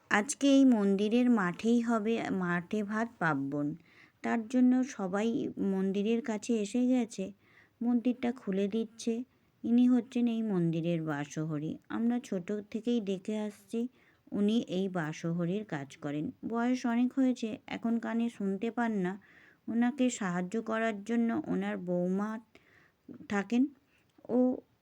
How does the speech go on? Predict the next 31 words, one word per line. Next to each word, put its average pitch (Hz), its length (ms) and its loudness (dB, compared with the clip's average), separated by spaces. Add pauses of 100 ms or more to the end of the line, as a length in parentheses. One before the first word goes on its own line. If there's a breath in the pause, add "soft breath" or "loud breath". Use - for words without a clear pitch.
আশেপাশের 208 680 -2
আরও 185 240 0
সবাই 147 420 -4
থাকেন। 151 440 -10 (540 soft breath)
মন্দিরটা 254 540 2
অনেকটাই 190 460 -2
সুন্দর 233 440 0
হয়েছে, 240 460 0 (180)
আর 220 160 -6
মন্দিরে 214 600 -2
এসেছি 233 420 -4
একটু 233 260 -6
প্রণাম 180 500 -4
করব 226 340 -4
না, 226 220 2 (540 loud breath)
তাই 233 200 -2
আমি 202 340 -2
আমাদের 180 440 -4 (500 soft breath)
শিব 220 240 -6 (100)
ঠাকুরকে 208 520 -6
একটু 233 240 -6
প্রণাম 165 520 -2
করে 151 320 -4
নিলাম। 151 460 -4 (460 soft breath)
প্রণাম 202 360 -2
করে 233 300 -2
ঠাকুরের 202 480 -6
কাছে 226 380 -6
ক্ষমাও 170 540 -2
চেয়ে 185 280 -4
নিলাম 160 400 -2